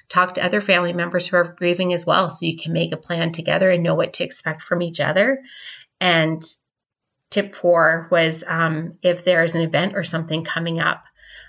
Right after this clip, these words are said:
um, you don't need surprises, so you want to prepare yourself for that. And then tip five was,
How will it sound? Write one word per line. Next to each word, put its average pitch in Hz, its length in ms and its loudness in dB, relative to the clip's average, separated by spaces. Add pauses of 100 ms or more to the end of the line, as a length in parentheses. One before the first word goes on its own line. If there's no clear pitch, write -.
(100)
um, 165 260 2
you 170 140 0
don't 156 240 0
need 180 200 2
surprises, 156 760 -2
so 175 80 -2
you 165 160 -2
want 160 240 -4
to - 80 -12
prepare 170 420 0
yourself 170 480 -2
for 160 100 -6
that. 143 340 -6 (520)
And 190 160 2
then 180 260 2
tip - 380 0 (640)
five 175 560 2
was, 160 540 0